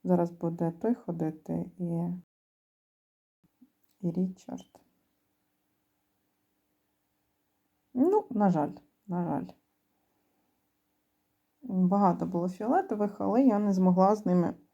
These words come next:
нічого зробити. Зараз Річард мені доб'є цього Честера,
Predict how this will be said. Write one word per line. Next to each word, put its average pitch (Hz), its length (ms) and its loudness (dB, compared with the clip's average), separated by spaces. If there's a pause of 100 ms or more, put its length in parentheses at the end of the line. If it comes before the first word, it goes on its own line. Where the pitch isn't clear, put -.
(540)
нічого 202 440 -6
зробити. - 400 -12 (1120)
Зараз - 360 -10
Річард - 480 -14
мені 160 320 -6
доб'є 185 520 -10 (760)
цього 196 580 -6 (300)
Честера, 247 540 -10